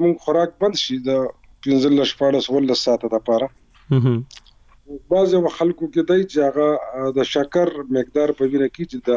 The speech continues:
Speaker 1: ښکته لاړ شي، د یو سل لسو نه ډېر ښکته لاړ شي.
Speaker 2: هو.
Speaker 1: آه، اویا، اتیا، اویا پورې خو دا بالکل نارمل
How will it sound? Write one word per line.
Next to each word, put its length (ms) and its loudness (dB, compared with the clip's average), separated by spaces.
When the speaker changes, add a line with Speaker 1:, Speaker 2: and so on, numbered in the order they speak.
Speaker 1:
ښکته 400 -2
لاړ 200 2
شي، 100 -14
د 200 2
یو 80 4
سل 220 -2
لسو 240 0
نه 140 0
ډېر 220 2
ښکته 320 -2
لاړ 200 0
شي. 100 -20
Speaker 2:
هو. 260 0
Speaker 1:
آه، 320 0
اویا، 280 2
اتیا، 320 0
اویا 200 2
پورې 300 0
خو 100 2
دا 140 2
بالکل 480 0
نارمل 360 2